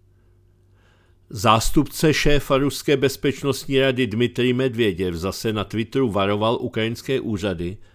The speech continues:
že případný útok na Krym by znamenal eskalaci konfliktu. Vyzval Kyjev, aby si uvědomil,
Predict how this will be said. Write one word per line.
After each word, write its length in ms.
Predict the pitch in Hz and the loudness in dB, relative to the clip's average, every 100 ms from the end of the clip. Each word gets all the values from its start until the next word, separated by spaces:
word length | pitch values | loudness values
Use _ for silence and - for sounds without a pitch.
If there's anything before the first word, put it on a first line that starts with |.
| _ _ - | _ _ -10
že 200 | 92 110 | 0 0
případný 640 | - 120 107 117 113 123 | 2 -4 -2 -4 -2 -2
útok 460 | - 123 - 117 - | -2 -6 -2 -4 -2
na 160 | 113 | -6
Krym 420 | 117 - 87 82 80 | -6 -6 -6 -4 -4
by 160 | 90 | -4
znamenal 640 | 82 90 95 98 98 90 - | -4 -4 -4 -2 -2 -2 -4
eskalaci 640 | - - - 107 101 - | -8 -10 -4 -4 -4 -6
konfliktu. 680 | 104 117 110 - 73 - - - _ _ _ _ - | -6 -4 -6 -8 -12 -12 -16 -16 _ _ _ _ -4
Vyzval 460 | 101 92 110 107 | -2 0 2 2
Kyjev, 440 | 101 - 101 101 110 | 2 2 2 2 -2
aby 200 | 104 123 | -2 -2
si 160 | - | 2
uvědomil, 760 | - 120 117 110 104 101 101 110 | 2 4 4 2 2 2 0 -2